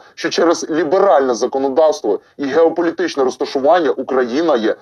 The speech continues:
лакомий кусок для сект. А фактично лакомий кусок для Кремля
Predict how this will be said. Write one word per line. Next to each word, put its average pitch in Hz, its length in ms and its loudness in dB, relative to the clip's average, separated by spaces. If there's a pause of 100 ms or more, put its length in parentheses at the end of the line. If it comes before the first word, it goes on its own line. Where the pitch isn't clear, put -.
(140)
лакомий 139 560 0
кусок 127 400 -4
для 131 100 0
сект. 92 320 -2 (260)
А 143 120 2
фактично 143 760 -2 (240)
лакомий 143 440 0
кусок 143 360 -2
для 131 140 -2
Кремля 139 520 0